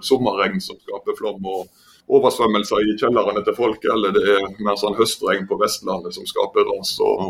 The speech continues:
oversvømmelse og ødelagt infrastruktur. Så, og begge, begge deler må en tilpasse seg, sånn at det er, det er kostnader også med tilpassing i Norge, men de er jo forsvinnende små i forhold til det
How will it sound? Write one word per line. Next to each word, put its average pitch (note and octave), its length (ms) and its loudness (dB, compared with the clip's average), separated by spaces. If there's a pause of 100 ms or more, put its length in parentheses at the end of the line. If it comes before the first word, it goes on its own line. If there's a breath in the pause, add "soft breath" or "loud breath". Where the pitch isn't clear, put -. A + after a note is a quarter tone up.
oversvømmelse F#2+ 600 -6
og - 420 -4
ødelagt G#2 300 2
infrastruktur. G#2 580 0
Så, G#2+ 80 2
og G#2 160 4
begge, B2 320 2
begge C#3 240 2
deler A#2+ 320 2
må B2+ 160 0
en G2 80 -4
tilpasse F#2+ 480 -2
seg, F2 240 -4
sånn - 300 -4
at G2+ 100 -4
det G#2+ 240 4
er, G#2 240 4
det B2 140 4
er - 80 -8
kostnader A2 400 4
også G2 160 2
med G2 100 -2
tilpassing G2+ 400 0
i G2+ 60 -4
Norge, G#2 260 0
men G2+ 160 -4
de A2 80 2
er G#2+ 80 4
jo F#2+ 80 -2
forsvinnende G2 640 -2
små A2+ 220 0 (100)
i F#2+ 80 -10
forhold G#2 300 0
til G2 100 -8
det F#2+ 80 0